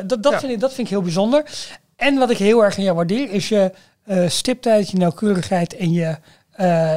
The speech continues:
Speaker 1: je arbeidsethos. Want alles wat jij voorbereidt en wat je doet, doe je ook honderd procent goed. En dat vind ik heel, ja, dat vind ik echt heel, heel tof. Als je met de site <laughs> bezig bent, ik ben dan zeg maar in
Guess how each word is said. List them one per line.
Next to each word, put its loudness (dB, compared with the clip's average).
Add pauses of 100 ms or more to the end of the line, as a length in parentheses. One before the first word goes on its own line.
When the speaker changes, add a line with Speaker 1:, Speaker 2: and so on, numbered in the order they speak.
Speaker 1:
je -2
arbeidsethos. -2
Want -2
alles -2
wat -2
jij -6
voorbereidt -2
en -2
wat -4
je -6
doet, 0 (220)
doe 0
je 2
ook -2
honderd 0
procent -8
goed. -2
En -16
dat -4
vind 0
ik -4
heel, 2 (280)
ja, 0
dat -4
vind -8
ik -6
echt -8
heel, 2
heel 0
tof. -4
Als -10
je -2
met 0
de -4
site 2
<laughs> 4
bezig 0
bent, -2
ik 0
ben 2
dan 4
zeg -2
maar 2
in -2